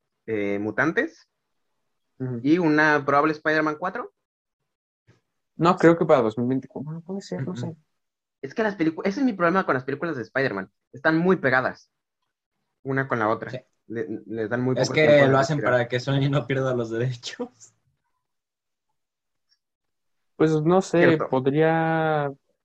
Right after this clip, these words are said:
Speaker 2: podría ser otra cosa, ¿eh? Podría ser un proyecto nuevo. Pero, quién sabe.
Speaker 1: A ver, sí, obviamente, sí, siempre pueden hacer una película de Luis,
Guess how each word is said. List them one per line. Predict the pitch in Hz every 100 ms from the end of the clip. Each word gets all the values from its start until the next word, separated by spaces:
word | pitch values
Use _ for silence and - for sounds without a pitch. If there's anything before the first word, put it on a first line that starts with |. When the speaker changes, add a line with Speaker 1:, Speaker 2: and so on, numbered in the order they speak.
| _ _ _ _ _ _ - -
Speaker 2:
podría | 147 170 226
ser | 233 233
otra | 226 131
cosa, | 196 196 147
¿eh? | 175
Podría | 143 143
ser | 151 160
un | 160
proyecto | 151 143 -
nuevo. | 135 143 - _ _ _ _ _ _ _ _ -
Pero, | 127 113 104 _ _ -
quién | 104
sabe. | - - _ _ - -
Speaker 1:
A | 120
ver, | 147 120
sí, | - 139
obviamente, | 127 123 135 107
sí, | - 113
siempre | 120 123 135
pueden | 139 120
hacer | 143
una | 120 101
película | 113 123 135 117
de | 104
Luis, | 113 135 135 -